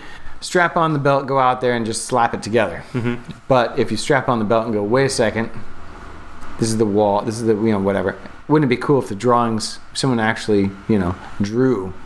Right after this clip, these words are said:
Speaker 2: Yeah.
Speaker 1: planned them out? That's
Speaker 2: Mm-hmm.
Speaker 1: great too, but
Speaker 2: Mm-hmm.
Speaker 1: that costs money. Someone's gotta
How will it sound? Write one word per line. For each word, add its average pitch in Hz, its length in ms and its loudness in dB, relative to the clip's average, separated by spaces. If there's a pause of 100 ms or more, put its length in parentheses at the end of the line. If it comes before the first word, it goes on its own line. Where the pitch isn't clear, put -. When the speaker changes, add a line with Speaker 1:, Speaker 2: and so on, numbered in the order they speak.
Speaker 2:
Yeah. 123 180 -6 (200)
Speaker 1:
planned 117 260 2
them 95 120 0
out? 117 340 2 (200)
That's 117 200 2
Speaker 2:
Mm-hmm. 123 80 -8
Speaker 1:
great 104 240 0
too, 98 420 2
but - 80 0
Speaker 2:
Mm-hmm. 120 60 -2
Speaker 1:
that 101 260 0
costs 92 280 -2
money. 92 280 -2
Someone's 156 360 0
gotta 87 240 -2